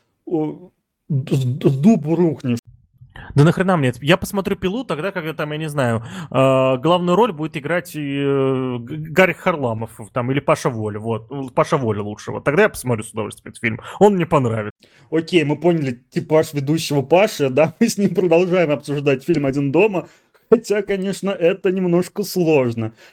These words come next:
Speaker 1: Я продолжаю настаивать на том, что это очень хорошее новогоднее кино, и позволю себе не согласиться с Н-,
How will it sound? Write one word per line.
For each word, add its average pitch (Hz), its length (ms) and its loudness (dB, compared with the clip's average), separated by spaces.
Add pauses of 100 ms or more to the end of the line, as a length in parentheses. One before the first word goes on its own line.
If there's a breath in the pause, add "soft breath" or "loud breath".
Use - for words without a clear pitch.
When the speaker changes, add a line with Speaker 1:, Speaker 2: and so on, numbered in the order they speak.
(100)
Speaker 1:
Я 143 120 2
продолжаю 165 540 2
настаивать 135 480 -4
на 135 120 -2
том, 170 220 0
что 135 220 0
это 139 140 0
очень 147 340 0
хорошее 151 440 2
новогоднее 127 520 0
кино, 147 360 0
и 135 200 0
позволю 127 460 2
себе 135 280 -4
не 135 100 0
согласиться 123 480 -2
с - 160 -6
Н-, 117 200 2